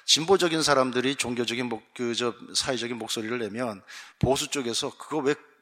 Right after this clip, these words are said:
종교 분리인데 왜, 에, 정치에 간섭하느냐?"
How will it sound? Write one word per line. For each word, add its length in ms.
종교 300
분리인데 560
왜, 240
에, 140
정치에 360
간섭하느냐?" 760